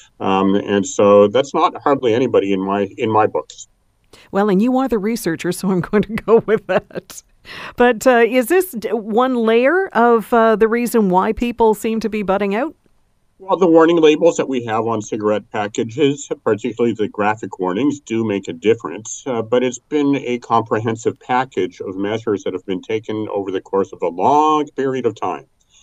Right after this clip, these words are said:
Speaker 1: And I say long like that on purpose because it's been since the nineteen sixties that we've known about the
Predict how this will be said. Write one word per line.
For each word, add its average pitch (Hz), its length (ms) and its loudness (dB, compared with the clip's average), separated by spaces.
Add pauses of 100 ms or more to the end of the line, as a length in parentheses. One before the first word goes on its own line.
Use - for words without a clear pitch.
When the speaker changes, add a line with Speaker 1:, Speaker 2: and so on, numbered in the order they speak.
(280)
Speaker 1:
And 101 100 -2
I 117 60 2
say 165 240 2
long 143 720 4
like 127 180 0
that 117 220 -2
on 98 200 -2 (120)
purpose 110 420 2
because 107 460 -2
it's 104 140 -2
been 139 280 0
since 135 280 -4
the 110 120 -4
nineteen 120 400 -2
sixties - 560 -6
that 104 140 -2
we've 104 180 -6
known 117 220 0
about 101 300 -2
the 101 280 -4